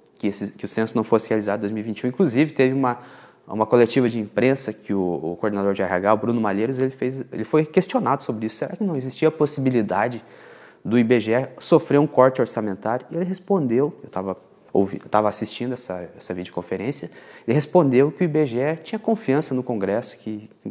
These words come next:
que não ia ocorrer corte nenhum, que ia aprovar. Todo mundo tranquilo, todo mundo já sossegado.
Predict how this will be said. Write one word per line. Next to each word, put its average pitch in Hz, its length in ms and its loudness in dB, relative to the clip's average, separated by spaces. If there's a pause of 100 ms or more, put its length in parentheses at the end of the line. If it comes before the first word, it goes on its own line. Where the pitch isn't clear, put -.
que - 80 -8
não 110 100 -6
ia 107 100 -8
ocorrer 98 240 -4
corte 95 260 -2
nenhum, 95 180 -6
que - 100 -12
ia 98 40 -10
aprovar. 90 420 -6 (360)
Todo 320 160 4
mundo 208 180 8
tranquilo, 190 340 0
todo 165 180 2
mundo 165 240 2
já 160 240 2 (160)
sossegado. 131 520 -2